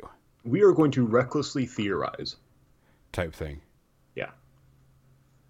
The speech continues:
Speaker 2: So we are going to work on that. Um,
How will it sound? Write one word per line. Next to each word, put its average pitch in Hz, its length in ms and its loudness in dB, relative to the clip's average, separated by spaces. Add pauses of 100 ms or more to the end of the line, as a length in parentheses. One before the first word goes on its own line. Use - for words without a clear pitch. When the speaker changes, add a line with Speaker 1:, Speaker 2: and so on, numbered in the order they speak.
(2000)
Speaker 2:
So - 240 -4
we 101 180 -2
are 101 160 -4
going 101 300 -4
to 98 220 -8
work 90 260 -8
on 92 80 -6
that. 82 240 -8
Um, 180 640 8